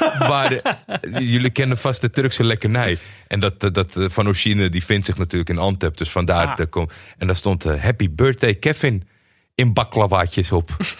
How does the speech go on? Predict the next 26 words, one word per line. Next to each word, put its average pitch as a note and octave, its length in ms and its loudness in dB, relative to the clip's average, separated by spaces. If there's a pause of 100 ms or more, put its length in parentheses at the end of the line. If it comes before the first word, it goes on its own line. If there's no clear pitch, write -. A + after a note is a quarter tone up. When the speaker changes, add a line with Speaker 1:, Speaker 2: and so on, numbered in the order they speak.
(500)
Speaker 1:
Ah, E2 260 -2
dat, F2 200 -2
ik G2 140 -4
dacht - 500 -2 (460)
Speaker 2:
De B3 60 -8
plaatselijke A3 520 -2
bakker E3+ 300 0
heeft D#3 220 -2
iets C3+ 160 -4
bijgedragen D3+ 760 0
aan D3+ 120 -6
de C#3 280 -6
Speaker 1:
<laughs> - 40 -20
Speaker 2:
transferfilmpje. E3 600 -4
Speaker 1:
Ik - 80 -6
vond B3 200 2
het A#3+ 140 0
fantastisch F3 640 -2
en C#3 180 0
zo D3 260 2 (100)
knullig C#3+ 420 0
tegelijk. C3 500 -2
Want B2 260 -4
ik G#2+ 200 -8
denk, C3 200 -2
ja, B2+ 240 0